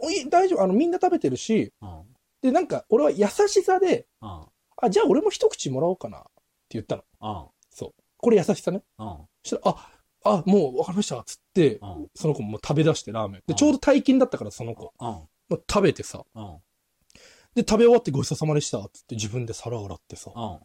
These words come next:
Speaker 1: あの、その子が。
Speaker 2: うん。
Speaker 1: めっちゃ偉いじゃん。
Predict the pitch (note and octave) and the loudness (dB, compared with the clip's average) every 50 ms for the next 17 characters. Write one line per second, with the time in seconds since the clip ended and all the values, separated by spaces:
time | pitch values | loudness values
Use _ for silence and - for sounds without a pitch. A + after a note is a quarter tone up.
0 | _ - A2 G#2 G#2 B2 A#2+ - - A2+ G#2 G#2 - G#2 F#2+ G#2+ - _ - B2+ | _ -12 -10 -10 -10 -10 -12 -12 -12 -12 -12 -12 -12 -12 -14 -14 -16 _ -12 -12
1 | A#2 - D#2 - _ _ _ _ _ _ _ _ - G#2+ G#2 - _ - A3 A3 | -10 -10 -12 -14 _ _ _ _ _ _ _ _ -6 -6 -6 -4 _ 2 4 4
2 | A3 A3+ G3 A2 F#2 D#2+ - | 6 4 4 2 -2 -8 -16